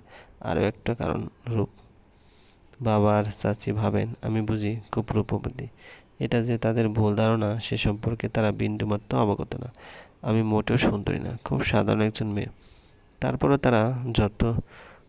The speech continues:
দ্রুত সম্ভব আমার বিয়ে দিতে চাচ্ছে, কিন্তু আমি, আমি খুব করে চাই বিয়ে যেন না হয়।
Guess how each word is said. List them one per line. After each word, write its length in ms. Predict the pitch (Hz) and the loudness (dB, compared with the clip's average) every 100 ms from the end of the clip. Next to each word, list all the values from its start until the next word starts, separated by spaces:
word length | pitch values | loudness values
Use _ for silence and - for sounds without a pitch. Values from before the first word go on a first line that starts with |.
| - 107 | -10 -2
দ্রুত 280 | 110 107 | 0 2
সম্ভব 440 | - - 104 123 147 | 0 0 2 2 2
আমার 240 | 104 101 | 4 2
বিয়ে 240 | 107 107 101 | 2 0 0
দিতে 260 | 104 - | -2 -4
চাচ্ছে, 380 | - - - - - | -6 -8 -8 -10 -8
কিন্তু 220 | - 127 | -2 2
আমি, 280 | 107 107 139 - - - - - | 2 0 -4 -10 -20 -20 -20 -10
আমি 200 | - 113 | -4 -2
খুব 240 | - - 123 | 0 -2 -2
করে 220 | - 120 | 0 0
চাই 320 | 117 107 110 110 | 0 0 0 0
বিয়ে 280 | 110 104 | 0 -2
যেন 240 | 110 104 104 | 0 -2 -2
না 100 | 101 | -4
হয়। 220 | 110 | -6